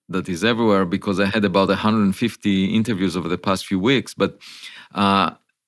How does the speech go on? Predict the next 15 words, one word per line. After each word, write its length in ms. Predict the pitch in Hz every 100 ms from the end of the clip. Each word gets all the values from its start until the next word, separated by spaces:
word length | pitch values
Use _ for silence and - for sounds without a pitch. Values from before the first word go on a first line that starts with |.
| _
you 120 | 123
know, 140 | 104 95
we 160 | 104
have 380 | 104 127 135 98 - _
clues 520 | - 113 123 180 196 -
that 300 | 113 - _ _
perhaps, 640 | 104 95 110 123 - - - -
um, 360 | 98 98 95 92 - - - _ -
the 120 | 80
first 340 | 95 120 113 117
object 380 | 104 104 156 -
that 180 | 107
we 80 | 98
found, 640 | - 101 101 113 135 - -
uh, 240 | 101 95